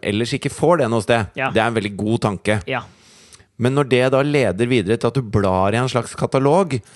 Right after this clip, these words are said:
Speaker 2: Følelse.
Speaker 1: og så sier du, «Jeg vil, jeg vil ha, eh, ikke over, ikke over tre år.»
Speaker 2: Nei.
Speaker 1: Eh, eller egentlig ikke over to helst.
Speaker 2: Ja.
Speaker 1: Og så, eh, hvis det er kineser, så er det en jente, og hvis det er sånn, så må det være sånn, og ikke noe hareskår eller noe.
Speaker 2: Nei.
Speaker 1: Ikke noe d-,
Speaker 2: Nei.
Speaker 1: defekter, liksom. Altså,
Speaker 2: Mm.
Speaker 1: da bytter jeg.
Speaker 2: Mm.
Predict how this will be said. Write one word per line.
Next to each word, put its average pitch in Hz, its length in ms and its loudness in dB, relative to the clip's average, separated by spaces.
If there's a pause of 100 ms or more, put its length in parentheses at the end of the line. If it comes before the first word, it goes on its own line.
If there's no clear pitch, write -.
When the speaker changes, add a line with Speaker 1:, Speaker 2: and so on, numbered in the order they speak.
Speaker 2:
Følelse. 175 180 -12
Speaker 1:
og 120 60 -2
så 135 100 -4
sier 135 200 0
du, 120 140 2
«Jeg 110 160 0
vil, 127 120 -2
jeg 120 220 0
vil 127 100 0
ha, 117 240 2
eh, 76 280 -6
ikke - 220 -4
over, 113 320 2
ikke - 160 -4
over 113 100 2
tre - 180 -2
år.» 76 140 -2 (300)
Speaker 2:
Nei. 151 160 -4
Speaker 1:
Eh, - 120 -2 (120)
eller 117 140 2
egentlig 95 340 -4
ikke - 80 -4
over 98 100 0
to 104 300 0
helst. 98 460 -4
Speaker 2:
Ja. 143 140 -8 (260)
Speaker 1:
Og 107 100 -6
så, 117 400 0
eh, 107 100 0
hvis 110 200 -4
det 110 100 -2
er 110 220 -2
kineser, 110 500 -8
så 127 60 -8
er 110 40 -6
det 110 60 -6
en 110 160 -6
jente, 120 760 -6
og 110 320 -4
hvis 110 120 -8
det - 100 -6
er 113 40 -4
sånn, 110 340 -6
så 113 80 -12
må 110 140 -4
det 107 80 -2
være - 100 -6
sånn, 123 300 -4
og 117 80 -4 (100)
ikke - 80 -14
noe 110 140 -6
hareskår 92 680 -4
eller 87 140 -4
noe. 90 160 -2
Speaker 2:
Nei. 160 240 -4 (240)
Speaker 1:
Ikke - 140 -10
noe 117 100 0
d-, 104 160 -8
Speaker 2:
Nei. 127 180 -2
Speaker 1:
defekter, 92 480 -4
liksom. 127 280 0 (140)
Altså, 101 220 -2
Speaker 2:
Mm. 95 40 -6
Speaker 1:
da 113 160 4
bytter 110 280 -4
jeg. 82 100 -2 (580)
Speaker 2:
Mm. 190 280 -2